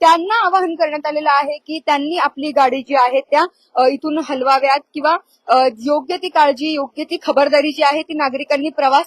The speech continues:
करताना घ्यावी. ज्या ठि-, ज्या ठिकाणी, अ, पाणी भरलेलं असतं त्या ठिकाणी शक्यतो, अ, वाहन घेऊन जाऊ नका अशा प्रकारचं आवाहन जे आहे ते प्रशासन वारंवार करत असतं. त्यामुळे, अ,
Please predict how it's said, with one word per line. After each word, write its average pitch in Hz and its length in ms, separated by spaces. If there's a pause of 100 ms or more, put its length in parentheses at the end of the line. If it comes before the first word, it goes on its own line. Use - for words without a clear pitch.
करताना 285 360
घ्यावी. 285 360 (320)
ज्या 330 120
ठि-, 277 300
ज्या 269 220
ठिकाणी, 320 520 (260)
अ, 247 80 (340)
पाणी 302 380
भरलेलं 330 380
असतं 320 260
त्या 294 140
ठिकाणी 302 420
शक्यतो, 320 560 (220)
अ, 262 60
वाहन 285 600 (200)
घेऊन 330 340
जाऊ 330 220
नका 302 280
अशा 294 180
प्रकारचं 285 640
आवाहन 277 400
जे 285 80
आहे 269 160
ते 302 120
प्रशासन 285 440 (280)
वारंवार 302 580
करत 294 320
असतं. 285 420
त्यामुळे, 302 360 (360)
अ, 240 80